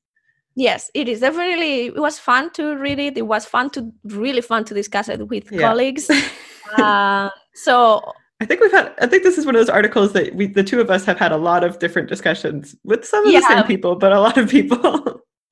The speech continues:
Speaker 1: And it's, it's actually nice to go back to it after the hype of it has passed a little bit. So now we
Speaker 2: Yeah.
Speaker 1: forgot about this. We are talking now about Corona. Back in twentieth of February, we didn't have
Speaker 2: <laughs>
Speaker 1: the problems we had today, right? It's nice to go back to it and then,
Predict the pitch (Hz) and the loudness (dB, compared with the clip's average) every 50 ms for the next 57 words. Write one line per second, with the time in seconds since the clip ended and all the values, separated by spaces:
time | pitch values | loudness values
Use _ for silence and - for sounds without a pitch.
0 | _ _ - 359 392 - - - - 254 277 330 339 311 - - 294 277 311 - | _ _ -10 -10 -10 -10 -10 -4 -4 -2 -2 -2 -4 -6 -8 -10 -4 -2 -2 -2
1 | - 370 339 320 311 285 269 262 254 247 254 247 254 269 262 - - 247 240 226 | -2 -4 -4 -4 -4 -4 -4 -6 -6 -4 -4 -4 -4 -4 -8 -10 -10 -10 -10 -10
2 | 226 220 233 233 240 - 254 285 - _ - 269 277 277 269 240 233 - _ - | -8 -6 -6 -4 -2 -2 -2 -4 -4 _ -8 -6 -6 -4 -4 -6 -6 -6 _ -6
3 | 226 226 220 220 220 220 214 214 214 214 208 208 214 233 - - 240 240 - 277 | -4 -2 -2 -2 -2 -2 -2 -4 -4 -6 -6 -8 -10 -8 -4 -4 -4 -2 -2 -4
4 | 269 285 294 277 - - - 262 254 _ - 247 254 262 254 262 262 285 285 285 | -4 -6 -8 -10 -8 -8 -8 -8 -6 _ -8 -8 -6 -6 -8 -8 -6 -8 -8 -8
5 | 294 349 381 359 - 269 233 220 233 233 240 226 226 202 202 214 220 214 226 226 | -8 -10 -10 -10 -10 -10 -8 -6 -4 -4 -4 -4 -4 -4 -4 -6 -6 -6 -6 -8
6 | 240 247 247 247 247 - - - - 233 240 233 226 220 226 233 240 247 233 226 | -8 -10 -10 -14 -16 -16 -18 -12 -10 -6 -6 -6 -6 -6 -8 -10 -10 -8 -8 -6
7 | 220 214 220 220 214 214 _ 214 208 208 214 220 233 269 269 269 247 233 233 - | -6 -4 -4 -4 -6 -8 _ -8 -6 -6 -6 -6 -6 -8 -8 -6 -4 -6 -6 -6
8 | - 247 233 226 - 247 254 240 233 240 - 226 220 _ - 226 240 247 247 240 | -10 -12 -14 -12 -10 -10 -10 -10 -10 -10 -12 -14 -14 _ -8 -8 -6 -4 -4 -2
9 | 247 233 233 226 254 - 220 - 320 294 277 220 - - - - - - 698 698 | -2 -2 0 0 -2 0 0 0 0 0 -2 -4 -6 -8 -12 -16 -16 -16 -16 -14
10 | - - - 240 494 - 220 - - 226 214 214 226 247 262 233 226 240 285 - | -16 -14 -14 -8 -6 -6 -6 -6 -10 -10 -6 -4 -4 -4 -2 -2 -2 -2 -4 -6
11 | - - - - _ _ - 247 247 240 269 302 392 349 - 339 277 285 254 - | -12 -20 -20 -20 _ _ -10 -10 -4 -2 0 0 0 -2 -6 -6 -4 -4 -2 -2
12 | 262 247 - _ - 226 233 240 240 233 220 220 220 220 220 220 226 226 226 220 | -4 -4 -4 _ -6 -6 -6 -6 -6 -6 -6 -6 -4 -4 -4 -4 -4 -4 -6 -8
13 | 220 220 214 214 233 269 | -8 -10 -12 -14 -18 _